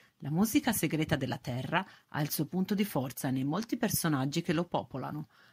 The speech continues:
a cominciare dalla protagonista, originale e mai patetico ritratto psicologico di una bambina colta nel cruciale momento del passaggio dall'infanzia all'adolescenza, che trova nella sua estrema sensibilità,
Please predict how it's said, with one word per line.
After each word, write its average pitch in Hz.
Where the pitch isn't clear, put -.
a -
cominciare 180
dalla 156
protagonista, 180
originale 160
e 151
mai 156
patetico 180
ritratto 165
psicologico 190
di 160
una 143
bambina 156
colta 131
nel 151
cruciale 180
momento 147
del 160
passaggio 175
dall'infanzia 160
all'adolescenza, 151
che -
trova 196
nella 156
sua -
estrema 170
sensibilità, 147